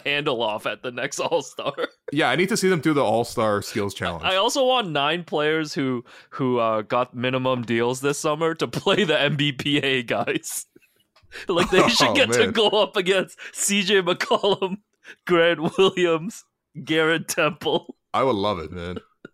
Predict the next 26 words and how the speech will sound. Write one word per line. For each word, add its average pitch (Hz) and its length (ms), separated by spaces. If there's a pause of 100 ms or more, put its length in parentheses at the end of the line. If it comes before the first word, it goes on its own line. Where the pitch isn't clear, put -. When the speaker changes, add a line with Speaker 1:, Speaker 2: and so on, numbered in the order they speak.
(760)
Speaker 1:
Yeah, 113 160
but 104 160
you're - 80
Speaker 2:
Uh, - 40
Speaker 1:
talking 160 200
about 147 180
the 120 80
play, 107 340
yeah. 101 140
So 107 220
Chris 156 260
Speaker 2:
I'm - 60
talking 156 140
Speaker 1:
Middleton 151 160
Speaker 2:
about - 80
that - 20
Speaker 1:
tries 131 240
Speaker 2:
play. 143 80
Speaker 1:
to 110 40
dribble. 101 420 (1000)
Speaker 2:
That 202 200
play 175 300
starts 147 580
with 120 220
Fred, 135 460 (680)
um, 101 360